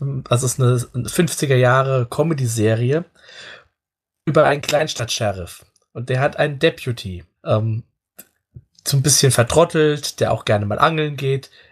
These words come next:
Also irgendwie hat er mich sehr stark an den erinnert. Er ist, ähm, ja, kein besonders starker Charakter, er ist mehr so, so Comic, Comic Relief, hätte ich jetzt gesagt.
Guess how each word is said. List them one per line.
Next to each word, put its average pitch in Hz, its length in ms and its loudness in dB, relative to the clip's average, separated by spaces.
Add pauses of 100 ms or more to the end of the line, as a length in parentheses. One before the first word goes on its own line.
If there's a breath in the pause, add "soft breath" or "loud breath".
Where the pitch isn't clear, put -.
(140 soft breath)
Also 123 140 -2
irgendwie 180 320 0
hat - 180 -2
er 156 60 0
mich 135 140 -4
sehr 156 280 2
stark 135 460 -2
an 127 120 -2
den 123 180 0
erinnert. 110 480 -2 (520 loud breath)
Er - 180 2
ist, - 400 -4
ähm, 131 420 0 (1120)
ja, 107 260 0 (320)
kein 143 600 0 (220)
besonders 135 380 2
starker 156 440 2
Charakter, 151 600 -4
er 135 200 -2
ist 135 160 -8
mehr 147 140 -2
so, 131 220 -2
so 120 200 -4
Comic, 180 500 0
Comic 196 360 0
Relief, 165 400 -2
hätte 120 140 -2
ich 117 100 -6
jetzt - 160 -12
gesagt. 104 500 -4